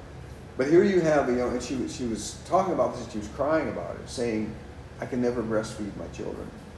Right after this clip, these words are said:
'cause I had a double mastectomy. It's doubtful that I can ever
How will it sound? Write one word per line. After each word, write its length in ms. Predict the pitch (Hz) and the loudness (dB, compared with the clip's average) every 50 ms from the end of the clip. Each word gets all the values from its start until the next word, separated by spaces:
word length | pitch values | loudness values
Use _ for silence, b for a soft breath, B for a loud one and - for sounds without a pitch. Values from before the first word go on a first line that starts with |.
| - - - - - - - - - - - - - - - - - - - - - - - | -16 -16 -16 -16 -16 -16 -16 -16 -14 -14 -14 -14 -14 -14 -14 -14 -16 -16 -16 -16 -16 -16 -14
'cause 120 | - - | -10 -6
I 60 | 92 95 | -6 -6
had 80 | 98 92 | -6 -6
a 60 | 92 | -4
double 280 | 95 101 90 92 95 92 85 - - - - | -4 -4 -4 -4 -6 -10 -10 -12 -14 -14 -12
mastectomy. 160 | - - - - - - - - - - - - - - - - - - - - - - - - - - - - - - - - - - | -10 -10 -10 -10 -12 -12 -12 -12 -12 -14 -14 -14 -14 -14 -14 -14 -14 -14 -14 -14 -14 -14 -14 -14 -14 -14 -14 -14 -14 -14 -14 -10 -2 0
It's 220 | 123 127 - - | 0 0 0 2
doubtful 500 | 123 127 127 135 151 151 151 - 147 135 | 6 8 8 8 8 6 4 2 2 2
that 140 | 127 127 120 | 4 4 4
I 100 | 123 120 | 4 2
can 180 | - 143 123 | 2 0 0
ever 160 | 120 113 117 | 0 0 -2